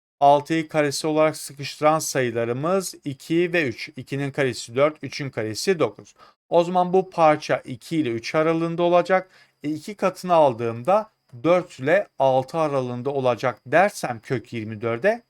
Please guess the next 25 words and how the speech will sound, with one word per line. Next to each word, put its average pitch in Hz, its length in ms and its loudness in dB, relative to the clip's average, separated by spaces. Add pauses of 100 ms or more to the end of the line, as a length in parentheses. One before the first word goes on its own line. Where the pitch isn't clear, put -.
(180)
yanlış 185 420 2
olur. 98 160 -14 (500)
Kök 185 200 -4
yirmi 202 240 -4
dört, 165 280 -2
dört 175 260 2
ile 147 140 -2
beş 156 220 -2
aralığında. 107 500 -6 (140)
Dört 143 220 -2
ile 151 60 0
altı 131 340 -2
aralığı 170 380 -2 (100)
daha 127 180 -2
geniş 123 440 -10
bir 113 60 -6
aralık. 113 360 -6 (360)
Ama 175 240 2
burada 165 300 -2
dört 175 200 -2
ve 135 120 -2
beş 156 220 -4
aralığında 113 560 -4
olduğunu 143 800 0
bulmuştuk. 123 560 -6